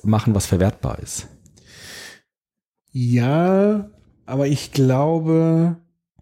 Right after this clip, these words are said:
Speaker 2: diese Anerkennung würden sie bekommen,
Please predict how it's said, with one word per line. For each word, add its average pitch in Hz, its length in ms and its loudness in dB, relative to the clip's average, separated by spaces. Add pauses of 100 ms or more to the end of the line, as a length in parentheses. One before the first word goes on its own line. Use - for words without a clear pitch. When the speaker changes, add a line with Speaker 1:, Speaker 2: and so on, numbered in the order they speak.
(1300)
Speaker 2:
diese 143 380 0
Anerkennung 147 800 0
würden 147 520 4
sie 120 300 0
bekommen, 107 920 -4